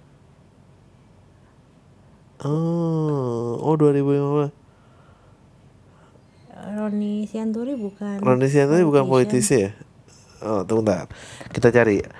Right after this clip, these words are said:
Speaker 1: artis yang menjadi politisi.
Speaker 2: <laughs> Kamu udah keburu ditinggalin yang denger.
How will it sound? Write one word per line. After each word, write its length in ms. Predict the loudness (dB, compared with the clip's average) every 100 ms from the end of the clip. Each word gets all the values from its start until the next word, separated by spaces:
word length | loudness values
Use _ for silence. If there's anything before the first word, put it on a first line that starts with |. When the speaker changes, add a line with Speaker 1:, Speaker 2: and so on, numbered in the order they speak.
| -20 -20 -2
Speaker 1:
artis 540 | 2 2 2 4 4 2
yang 140 | 0
menjadi 300 | 2 2 2 2
politisi. 640 | 2 0 0 -4 -6 -8 -6 -2 -2 -2 -8 -18 -20 -20 _ -20 _ -20 _ _ _ _
Speaker 2:
<laughs> 1900 | -6 -6 -6 -6 -8 -8 -8 -8 -8 -8 -8 -6 -4 -2 0 -2 -6 -12 -10
Kamu 160 | -8 -2
udah 140 | 0 0
keburu 380 | 0 0 0 0
ditinggalin 840 | 0 0 0 -2 0 0 0 0
yang 160 | -2 -2
denger. 460 | 0 -2 -2 -6